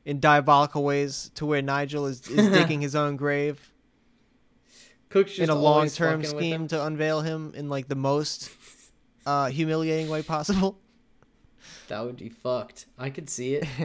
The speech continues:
Speaker 1: <laughs>
Speaker 2: If, if Cook was evil, maybe. Cook's not really that evil, is he?
Speaker 1: Te-, the, uh,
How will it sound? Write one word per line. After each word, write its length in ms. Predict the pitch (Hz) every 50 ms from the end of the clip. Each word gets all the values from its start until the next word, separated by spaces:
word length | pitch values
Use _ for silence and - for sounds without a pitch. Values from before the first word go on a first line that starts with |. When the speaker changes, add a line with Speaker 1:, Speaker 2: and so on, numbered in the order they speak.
| 135 135
Speaker 1:
<laughs> 0 | - _ _ 123 - -
Speaker 2:
If, 220 | 139 139 135 - -
if 220 | - 135 135 -
Cook 240 | - 175 160 165 147
was 120 | 135 117
evil, 380 | 117 90 151 156 143 135 127 117
maybe. 340 | 117 113 113 117 117 123 123
Cook's 280 | - - 151 135 -
not 180 | 143 131 123 101
really 200 | 120 131 131 123
that 200 | 120 117 117 110
evil, 320 | 123 131 127 117 113 110
is 180 | 117 117 117 -
he? 120 | - 170
Speaker 1:
Te-, 80 | - 156
the, 220 | 156 156 - -
uh, 40 | 151